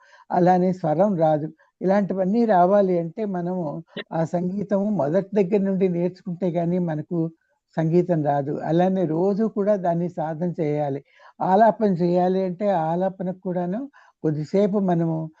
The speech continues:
ఆ, ఇంతకుముందు చెప్పేవాళ్ళు సన్నీళ్ళలో నుంచొని గొంతు దాకా, ఆ, నీళ్ళలో మునిగి గనక,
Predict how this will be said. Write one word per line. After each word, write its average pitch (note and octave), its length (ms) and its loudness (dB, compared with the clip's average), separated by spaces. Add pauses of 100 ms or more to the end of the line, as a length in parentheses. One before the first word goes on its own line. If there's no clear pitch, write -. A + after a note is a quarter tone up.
(280)
ఆ, E3 300 0
ఇంతకుముందు F3+ 540 0 (120)
చెప్పేవాళ్ళు F#3 580 2
సన్నీళ్ళలో F#3+ 800 0
నుంచొని F#3+ 760 -4 (460)
గొంతు F3+ 220 4
దాకా, G3 520 4 (380)
ఆ, F3 220 4
నీళ్ళలో F#3 560 2
మునిగి F3 460 0
గనక, D#3 500 -4